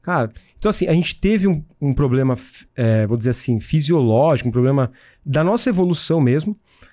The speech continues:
com relação à reputação. Só que hoje a gente não vive mais em bando, mas a gente carrega isso com a gente. Então, isso faz com que as pessoas tenham medo de exposição.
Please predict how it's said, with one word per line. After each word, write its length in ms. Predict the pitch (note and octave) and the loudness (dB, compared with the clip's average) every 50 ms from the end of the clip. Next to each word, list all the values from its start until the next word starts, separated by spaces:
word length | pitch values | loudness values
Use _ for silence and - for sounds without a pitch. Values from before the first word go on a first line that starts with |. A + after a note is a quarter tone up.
| _ _ _ | _ _ _
com 220 | - - G3 A3 A#3 | -4 -2 0 2 2
relação 460 | F3+ F#3 G3 F#3+ E3 - - F#3 F#3 | 2 2 2 0 -2 -2 -2 -2 -2
à 60 | F#3 F3 | -2 -2
reputação. 720 | E3 F#3 F#3 - - - G3 F3+ - - E3+ D#3 D#3 D3+ - _ _ _ - - - _ | -2 -2 -4 -4 -6 -6 -6 -6 -6 -6 -6 -6 -6 -8 -12 _ _ _ -20 -20 -20 _
Só 140 | - - G3+ | -6 -6 -4
que 100 | - - | -2 0
hoje 140 | G#3+ G#3+ F#3+ | 0 2 2
a 40 | G3 | 2
gente 200 | G3+ G3+ - A3 | 0 0 0 0
não 160 | A3 A3 G3 | 0 2 2
vive 240 | D#3 F3 G#3+ F#3+ F3 | 0 -2 -2 -2 0
mais 220 | D#3 C#3 C3 A#2+ | 0 0 0 0
em 60 | B2+ | 0
bando, 260 | A2+ G#2 G#2 G2 G2 A#2 | 0 -2 -2 -4 -2 -2
mas 140 | B2+ C3 | -2 0
a 20 | D3+ | 0
gente 180 | E3 D#3 - | -2 -2 -4
carrega 560 | - - F#3 D#3+ C3 D3 E3+ G3 F3+ D3 C#3+ B2+ | -4 -4 -2 0 0 0 0 -2 -2 -4 -4 -4
isso 240 | A#2 A2+ A2 - | -4 -4 -8 -8
com 80 | - A#2 | -8 -6
a 80 | A2 A2 | -6 -4
gente. 300 | G2+ G#2+ G#2 A2 - _ | -4 -6 -8 -10 -12 _
Então, 300 | C#3+ B2 - E3 E3+ E3+ - _ | -8 -4 -4 -4 -4 -4 -6 _
isso 360 | - F#3+ G#3+ B3 - - G#3+ F#3 | 0 2 2 2 2 -2 -6 -6
faz 400 | - - C#3+ B2+ B2+ C#3 C3+ - | -4 -2 -2 0 0 -2 -4 -4
com 100 | D3 B2+ | -6 -6
que 80 | - | -6
as 80 | B2 - | -6 -6
pessoas 480 | - - B2 - - C3 C3 C3 C3 - _ _ _ _ _ | -6 -8 -8 -8 -8 -8 -8 -8 -8 -12 _ _ _ _ _
tenham 160 | - E3+ F3 F3 | -2 0 0 2
medo 260 | E3+ E3 E3+ E3 E3 | 2 2 2 0 -2
de 60 | D3+ | -6
exposição. 580 | D3+ - - F3 E3+ D#3 - - E3 C#3+ C3 | -8 -6 -6 -6 -4 -4 -4 -4 -4 -4 -6